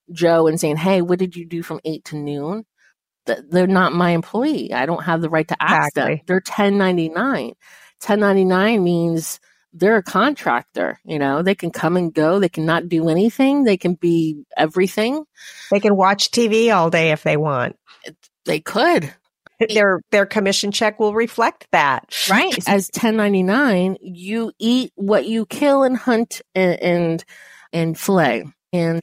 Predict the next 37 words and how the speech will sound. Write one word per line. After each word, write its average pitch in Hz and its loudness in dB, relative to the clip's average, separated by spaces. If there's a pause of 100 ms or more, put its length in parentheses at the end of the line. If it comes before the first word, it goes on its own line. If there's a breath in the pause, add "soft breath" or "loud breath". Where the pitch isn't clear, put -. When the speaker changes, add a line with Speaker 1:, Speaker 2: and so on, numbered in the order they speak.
Speaker 1:
there's 175 -2
no, 180 2 (140)
there's 170 -2
no 151 -4
salary. 233 0 (380)
There's 175 2
no 156 0
benefits. 190 -2 (200)
You 165 -4
have 143 0
to 113 -8 (120)
find 151 -2
your 147 -2
own 170 2
benefits. 190 0
Like, 151 0
nobody 170 2
gives 170 2 (100)
a 139 -2
ten 175 0
ninety-nine 156 2
agent 156 0
health 156 -2
insurance. 214 -2 (480 loud breath)
There's 147 2
no 143 2
four 151 2
oh 151 0
one 151 0
Ks 175 2
that 165 4
a 151 0
company's 165 -4
gonna 147 -2
match, 185 -4
right? 170 -4 (260)
Speaker 2:
Now, 262 0